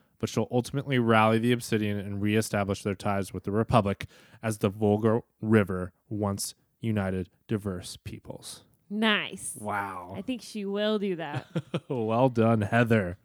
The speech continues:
Speaker 2: Also, I think it was good that uh, Ephraim was such a dick because I think it really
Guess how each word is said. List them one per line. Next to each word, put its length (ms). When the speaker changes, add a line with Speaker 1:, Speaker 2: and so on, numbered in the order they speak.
Speaker 2:
Also, 300
I 120
think 200
it 80
was 260
good 440
that 340
uh, 360
Ephraim 380
was 160
such 300
a 80
dick 640
because 680
I 100
think 200
it 140
really 720